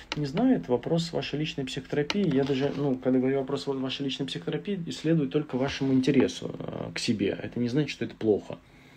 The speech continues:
Но если вы чувствуете, что вы должны там быть, это не вынужденность ваших реакций, не компульсивное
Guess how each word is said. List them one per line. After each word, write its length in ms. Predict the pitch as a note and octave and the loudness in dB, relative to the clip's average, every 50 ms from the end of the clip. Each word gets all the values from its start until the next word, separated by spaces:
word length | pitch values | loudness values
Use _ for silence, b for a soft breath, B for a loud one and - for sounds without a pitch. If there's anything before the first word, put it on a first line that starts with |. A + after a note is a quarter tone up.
| B B B B B B B B B B B B B B _ | B B B B B B B B B B B B B B _
Но 240 | B2+ B2 A#2+ A#2 A2+ | -2 -2 0 0 2
если 260 | A#2 B2 B2+ - - | 4 4 4 4 0
вы 100 | A#2 A2+ | -4 -6
чувствуете, 600 | - - C3+ C3 - - - - - - - - | -2 -2 -2 -2 -2 -4 -4 -4 -4 -4 -4 -6
что 480 | - - - - - - - - - - | -8 -8 -6 -6 -6 -4 -4 -4 -4 -2
вы 120 | - A#2+ B2+ | -2 0 2
должны 320 | A#2 G#2+ G#2+ A2 A#2 A2 | 2 0 2 0 -4 -2
там 200 | - A2+ A2 A2 | -2 -2 -2 2
быть, 260 | A2 B2 A2+ G#2+ - | 2 2 2 2 -2
это 220 | - A#2 A2+ - A2+ | -4 -6 -4 -2 -2
не 200 | A2 A2+ B2+ B2+ | 4 6 6 6
вынужденность 1200 | - - B2+ C3+ C3 B2+ A#2+ A2 G2+ - - - G#2 G2+ G2 G2 G2 G2+ F2 - - - - - - - _ _ _ _ _ _ _ _ _ _ | 8 8 6 6 8 6 4 2 -2 -6 -4 -4 -2 -2 -2 -2 -4 -4 -6 -6 -10 -16 -16 -16 -18 -20 _ _ _ _ _ _ _ _ _ _
ваших 460 | - A2+ G#2+ G2 - - - - - | -4 -2 -2 -2 -4 -6 -8 -10 -4
реакций, 520 | - G#2 G2+ G2 - - - - - - G#2+ | -2 -2 -2 -2 -4 -8 -14 -14 -10 -8 -6
не 120 | A2 A2 | -4 -6
компульсивное 920 | G#2+ - A2 G#2 G2+ - A2+ A2 - - - B2 A2 G#2 G2 F#2+ F#2+ G2 | -4 -4 -6 -6 -4 -4 -4 -4 -2 2 4 4 4 2 -4 -6 -8 -12